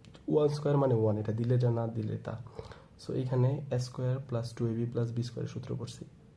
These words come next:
এ হচ্ছে পি আর বি হচ্ছে কি? ওয়ান। তো পি প্লাস ওয়ান তার হোল স্কয়ার, বুঝতে পারছো? আর এটা হচ্ছে পি স্কয়ার মাইনাস টু পি প্লাস ওয়ান। এটা হচ্ছে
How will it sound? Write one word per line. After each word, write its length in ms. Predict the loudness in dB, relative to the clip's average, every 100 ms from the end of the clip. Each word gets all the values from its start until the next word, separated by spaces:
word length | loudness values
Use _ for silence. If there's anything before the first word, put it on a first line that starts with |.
| -6
এ 160 | 0 0
হচ্ছে 280 | -2 -4 -6 -4
পি 220 | 0 2
আর 120 | 2 2
বি 180 | 4
হচ্ছে 260 | 4 2 0
কি? 180 | -2 -4 -10 -18 -20 -20 -4
ওয়ান। 260 | 0 2 0 -6 -10
তো 240 | -2 0 -2 -6 -18 -20 -20 -20 -20 -20 -20 -20 -20 -20 -20 -20 -20 -8
পি 200 | -2 -2 -2
প্লাস 360 | -2 -2 -2 -4
ওয়ান 300 | -4 0 0 -2 -6 -16 -14
তার 140 | -8 -8
হোল 180 | -4 -6
স্কয়ার, 280 | -6 -6
বুঝতে 280 | -2 -2 0
পারছো? 320 | -2 -2 -10 -12 -18 -20 -16 -2
আর 100 | 0
এটা 180 | 2
হচ্ছে 140 | 0 -4 -6
পি 100 | -4
স্কয়ার 420 | -4 -4 -2 0 2
মাইনাস 580 | 2 2 2 0 -2 -6
টু 140 | -4 -4 -2
পি 200 | -2 -2 -4 -14 -18 -10
প্লাস 460 | -4 -2 -2 -6 -12
ওয়ান। 240 | -2 -2 -2 -8 -14 -16 -6
এটা 140 | -2
হচ্ছে 200 | -2 -4